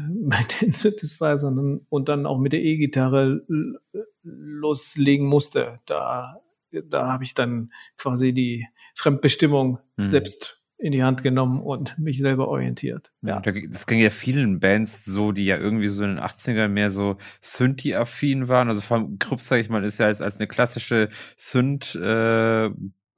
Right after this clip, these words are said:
Speaker 2: Oldschool-Wave-Band eingestiegen, so in den frühen achtzigern,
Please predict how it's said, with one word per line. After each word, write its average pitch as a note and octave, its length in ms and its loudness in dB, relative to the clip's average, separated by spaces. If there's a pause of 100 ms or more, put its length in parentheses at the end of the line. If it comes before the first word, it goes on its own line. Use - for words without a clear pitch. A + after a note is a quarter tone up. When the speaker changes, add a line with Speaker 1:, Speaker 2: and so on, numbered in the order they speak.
Speaker 2:
Oldschool-Wave-Band A#2+ 1600 0
eingestiegen, C3+ 640 -2
so B2+ 200 -2
in B2+ 140 -2
den A#2+ 160 -2
frühen B2+ 280 -2
achtzigern, C3 580 -2